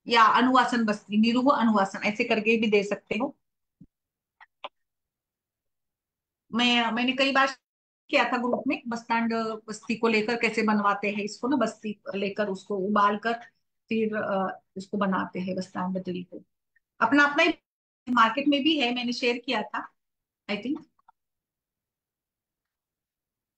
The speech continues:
ये, ये भी काफी अच्छा रहेगा, हम लोग शुक्र पतन को कल के इसमें, अ, ये कर लेते हैं, स्वप्न दोष को, नाइटफॉल को, कल के इसमें अलग-अलग जो ग्रंथोक्त combination है।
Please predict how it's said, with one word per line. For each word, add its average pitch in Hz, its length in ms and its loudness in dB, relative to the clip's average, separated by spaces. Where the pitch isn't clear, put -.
ये, 277 380 2
ये 262 160 0
भी 269 100 -2
काफी 277 280 0
अच्छा 233 240 0
रहेगा, 220 260 -2
हम 220 160 -2
लोग 214 120 -4
शुक्र 220 300 -4
पतन 214 280 -4
को 233 100 -4
कल 220 180 0
के 220 160 -2
इसमें, 220 340 -4
अ, 196 60 -6
ये 220 180 0
कर 196 140 -2
लेते 190 240 -6
हैं, 185 60 -10
स्वप्न 220 320 -2
दोष 208 320 -2
को, 311 120 -6
नाइटफॉल 208 540 -4
को, 285 220 -10
कल 214 180 0
के 233 80 -2
इसमें 220 300 0
अलग-अलग 233 420 2
जो 254 320 -2
ग्रंथोक्त 254 680 2
combination 233 640 2
है। - 140 -12